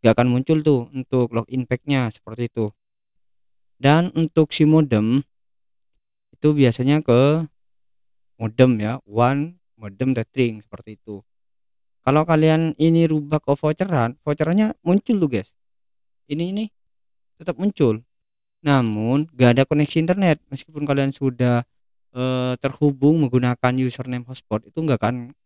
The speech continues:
ada koneksi internet. Jadi kalian harus rubah ke ini guys ya. Oke. Dan, eh,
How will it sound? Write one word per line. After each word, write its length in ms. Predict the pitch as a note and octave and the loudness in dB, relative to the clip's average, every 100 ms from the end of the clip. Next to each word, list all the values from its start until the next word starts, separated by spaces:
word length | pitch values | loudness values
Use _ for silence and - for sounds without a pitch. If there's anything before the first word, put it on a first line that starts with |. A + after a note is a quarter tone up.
| - | -12
ada 200 | A2+ C#3 | -2 0
koneksi 260 | C3 B2+ C#3+ | 0 -6 -8
internet. 280 | D#3 D#3 - _ _ _ _ _ _ | -6 -6 -8 _ _ _ _ _ _
Jadi 240 | A2+ C#3 | -6 -6
kalian 320 | - A2+ A#2+ A#2+ | -4 -4 -4 -4
harus 240 | C#3 - | -6 -6
rubah 240 | A#2 C3 | -6 -8
ke 380 | C3+ B2+ C3 - | -4 -2 -2 -4
ini 240 | - A#2 G#2 | -6 -4 -4
guys 160 | G2 | -8
ya. 120 | G2 A#2+ _ _ _ _ _ _ _ _ _ _ _ _ _ _ | -14 -18 _ _ _ _ _ _ _ _ _ _ _ _ _ _
Oke. 280 | A#2 C#3+ E3 _ _ _ - | -6 -6 -8 _ _ _ 0
Dan, 480 | C3+ C#3+ C#3+ D3 C#3 _ | 2 4 4 2 0 _
eh, 320 | C3+ C#3 C3+ | 0 2 2